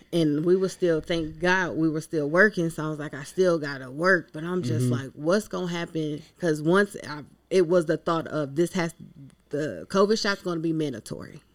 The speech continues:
Speaker 1: And I was so gung-ho, "I'm not getting this shot." This is, it's a whole topic in itself.
Speaker 2: <laughs>
Speaker 1: But, <laughs>
Speaker 2: Right.
Speaker 1: but I was like, "No, I'm
Speaker 2: Right.
Speaker 1: not doing," like, "No, no, no, like, no, this is not for me."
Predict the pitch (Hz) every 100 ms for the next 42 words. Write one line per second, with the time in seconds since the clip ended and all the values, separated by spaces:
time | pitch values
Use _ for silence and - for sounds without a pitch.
0 | _ 151 156 170 170 160 - 165 165 160
1 | 156 160 143 151 151 185 175 175 - 156
2 | 156 - 143 117 - 165 160 151 - _
3 | _ _ _ _ 170 151 151 151 151 131
4 | 127 156 185 - 139 156 - - - 147
5 | 196 220 202 - 277 294 302 370 233 320
6 | 277 165 180 202 190 - - - - 202
7 | 208 208 202 156 165 160 220 214 175 190
8 | 220 185 180 165 190 202 196 185 185 180
9 | 180 180 175 175 160 151 151 139 - _
10 | _ 170 156 131 131 _ _ _ _ _
11 | - 151 151 156 151 156 151 143 139